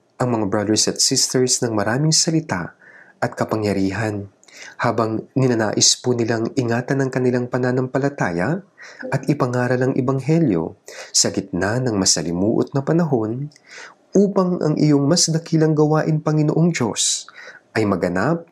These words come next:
habang iniingatan namin ang iyong salita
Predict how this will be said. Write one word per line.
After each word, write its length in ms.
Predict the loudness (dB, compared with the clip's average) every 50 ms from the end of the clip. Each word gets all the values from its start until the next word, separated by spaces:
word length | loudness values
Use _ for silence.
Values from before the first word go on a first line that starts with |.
| -20 -20 -20 -14 -6 -2
habang 320 | -2 0 0 0 -2 0
iniingatan 640 | 0 0 0 0 2 2 0 0 0 -2 -2 -4 -2
namin 480 | 0 0 0 0 0 -2 -2 -4 -6 -10 -14 -20 -20 -14 -8 -6
ang 160 | -4 -4 -2
iyong 320 | 0 2 2 4 4 4
salita 640 | 2 2 0 0 0 -2 -2 -4 -6 -6 -6 -10 _